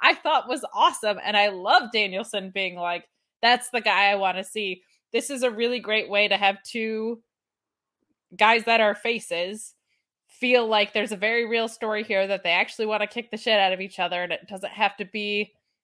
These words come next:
there's a good guy and there's a bad guy. They're just very, very, very different baby faces. So I, I think this is extremely well done, and I think this is what tournaments should be used for, other than crowning a winner, right? To set up stories like this. So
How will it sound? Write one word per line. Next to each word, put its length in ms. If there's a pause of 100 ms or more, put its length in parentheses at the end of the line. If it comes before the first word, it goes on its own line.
(140)
there's 220
a 40
good 240
guy 220
and 120
there's 200
a 60
bad 300
guy. 200
They're 160
just 240
very, 420
very, 400
very 440 (100)
different 400
baby 220
faces. 440
So 300 (400)
I, 320 (240)
I 100
think 260
this 200
is 100
extremely 540
well 180
done, 300
and 180
I 100
think 340 (720)
this 180
is 160
what 180
tournaments 580
should 320 (380)
be 80
used 380
for, 280
other 240
than 200
crowning 340
a 60
winner, 340
right? 180
To 80
set 200
up 120
stories 400
like 220
this. 260
So 260